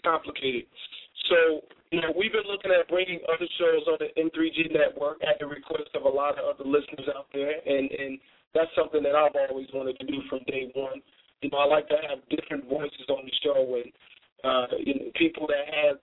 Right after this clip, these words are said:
that has a different look on, on, uh, on society, a different look on life, a different look on topics. You know, even if it's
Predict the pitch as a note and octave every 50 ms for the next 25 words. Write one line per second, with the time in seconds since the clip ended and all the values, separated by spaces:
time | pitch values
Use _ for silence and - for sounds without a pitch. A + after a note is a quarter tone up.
0 | _ _ - C#3+ C#3 C#3+ C#3+ D3 C#3+ - C3+ C3 - D3+ D#3 D#3 - - C3 C#3
1 | D3 D#3 D#3+ D#3 - _ - C#3 C#3 C3+ C3+ C3 C3 - _ _ _ _ _ _
2 | _ _ _ - C#3 C#3 C#3 C3+ C3+ C3+ C3 C3 C3 C3 B2+ B2+ B2+ B2 B2+ -
3 | - - C#3 C#3 B2+ - - D3 - - D#3+ D3+ D3 C#3+ C3+ B2+ B2 B2 B2 -
4 | - - - - C#3 C#3 D3 D#3 D#3 - D3+ C#3 C3 B2+ B2+ C3 C3 B2+ B2 -
5 | - B2 A#2+ D3 - - C#3+ C3+ C#3+ D3 C#3 - C#3 C3 B2 - D3 C3+ D3 -
6 | - C3 - - - - - - - _ _ _ _ - D#3+ D#3+ D3 D3 D3 D#3
7 | - - G3+ G#3+ G3+ G3 G3 F#3+ F#3 E3+ E3